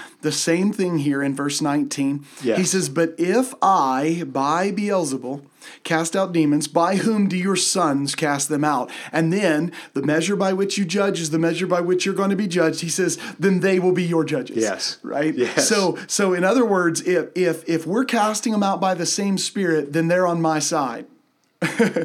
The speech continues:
Speaker 1: We, you have a problem. You're even against your own sons in
Speaker 2: Mm-hmm.
Speaker 1: this, or we're all against you in this, and that would be a really bad situation. So, uh, just, I don't know. Them's fighting words.
Speaker 2: Absolutely.
Speaker 1: Jesus is, Jesus knows
Speaker 2: Absolutely.
Speaker 1: exactly what he's doing. So, verse twenty,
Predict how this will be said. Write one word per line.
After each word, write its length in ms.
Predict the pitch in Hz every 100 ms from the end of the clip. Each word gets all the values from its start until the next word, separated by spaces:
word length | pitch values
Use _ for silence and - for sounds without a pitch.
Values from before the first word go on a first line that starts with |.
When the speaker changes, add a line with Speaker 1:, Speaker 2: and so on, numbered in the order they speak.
| 262 294 247 185 160 208 185
Speaker 1:
We, 220 | 180 202
you 240 | - 190 233
have 160 | 202
a 40 | 170
problem. 600 | 165 185 175 151 131 - - -
You're 200 | 185 233
even 200 | 196 185
against 380 | 165 175 165
your 100 | 160
own 180 | 165 156
sons 460 | 147 190 190 202 202
in 60 | 208
Speaker 2:
Mm-hmm. 100 | 196
Speaker 1:
this, 160 | 196 -
or 340 | 185 214 214 170
we're 220 | 170 220
all 380 | 175 202 262 247
against 440 | 165 147 143 139
you 180 | 151 151
in 140 | 147 143
this, 240 | 135 135
and 220 | - 160
that 200 | 156 160
would 140 | 175 139
be 120 | 156
a 60 | 143
really 340 | 139 139 139
bad 360 | 131 127 127 131
situation. 440 | 120 135 123 120
So, 220 | - 147 139 - -
uh, 220 | 139 156 -
just, 220 | 165 202 - -
I 120 | 147 165
don't 120 | 190
know. 220 | 170 139 - - - - -
Them's 340 | 175 220 -
fighting 400 | 202 180 180 190
words. 420 | 180 180 208 -
Speaker 2:
Absolutely. 540 | 147 139 139 139 135 185
Speaker 1:
Jesus 260 | 190 202 202
is, 180 | 185 156
Jesus 540 | 151 160 190 208 185
knows 220 | 185 185
Speaker 2:
Absolutely. 100 | 113
Speaker 1:
exactly 380 | - 165 160 170
what 120 | 165
he's 140 | 165 139
doing. 280 | 160 135
So, 300 | 123 - 190
verse 220 | 139 165 175
twenty, 420 | 208 214 160